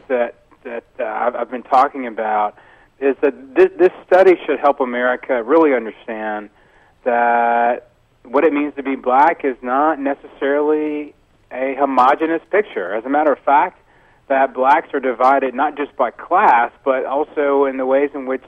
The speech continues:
they view the world. There are worldview differences within the black community as well. And so we should really get rid of, uh, phrases like the black vote. We should do away with things like black, the, the quote-unquote, uh, description of a,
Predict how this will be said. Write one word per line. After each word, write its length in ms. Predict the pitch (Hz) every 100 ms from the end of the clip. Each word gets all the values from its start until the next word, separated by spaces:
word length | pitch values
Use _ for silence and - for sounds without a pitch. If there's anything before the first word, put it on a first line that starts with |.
| -
they 160 | 127
view 500 | 120 113 127 135 135
the 120 | 135 135
world. 420 | 131 208 127 110
There 80 | 120
are 20 |
worldview 480 | 127 214 233 117 107
differences 540 | 107 110 107 123 123 -
within 220 | 117 123
the 40 |
black 260 | 113 120 -
community 260 | 127 120 104
as 40 |
well. 380 | 120 160 135 - _ _ _ _
And 100 | 156 -
so 80 | 180
we 160 | 190 202
should 140 | 208 160
really 280 | 180 240
get 300 | 151 165 165
rid 200 | 143 160
of, 200 | 202 135 - -
uh, 460 | 139 131 131 131 127 - -
phrases 380 | 143 143 151 139
like 240 | 143 135
the 100 | 127
black 360 | 123 131 139 113
vote. 420 | 123 147 196 - _ _ _ _ -
We 100 | 143 -
should 160 | 143
do 100 | 135
away 320 | 139 131 131 151
with 180 | 139 -
things 260 | 139 135 127
like 240 | 131 120
black, 420 | 107 123 135 - 143
the, 120 | 131
the 120 | 123
quote-unquote, 720 | - 139 135 127 143 131 123 _
uh, 200 | 127 120
description 420 | 113 - 110 -
of 140 | 127
a, 80 | 110